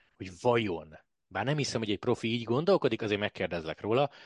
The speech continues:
vajon Pogacar érzi, érezheti belülről, hogy ezt a Vingegort meg ezt a Jumbót nem csapja meg, és akkor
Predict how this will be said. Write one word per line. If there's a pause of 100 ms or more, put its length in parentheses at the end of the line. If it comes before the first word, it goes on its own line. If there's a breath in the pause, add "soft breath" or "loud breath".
(260 loud breath)
vajon
Pogacar
érzi,
érezheti
belülről,
hogy
ezt
a
Vingegort
meg
ezt
a
Jumbót
nem
csapja
meg,
és
akkor